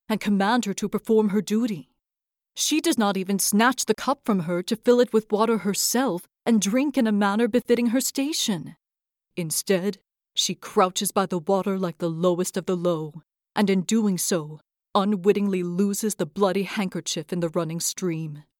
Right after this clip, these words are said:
She is so troubled by what the maid has said that she passively allows her destiny to slip away from her, concerned that she is unworthy of it.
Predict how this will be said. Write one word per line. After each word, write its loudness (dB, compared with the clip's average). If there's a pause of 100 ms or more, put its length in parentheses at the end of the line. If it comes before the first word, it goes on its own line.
(520)
She 0
is 0
so -2
troubled -2
by 0
what -2
the 4
maid 0
has -4
said -4 (240)
that 0
she 0
passively -4
allows 0
her 2
destiny 0
to -4
slip 2
away 2
from -2
her, -4 (300)
concerned 2
that 2
she 0
is -2
unworthy 0
of -6
it. -12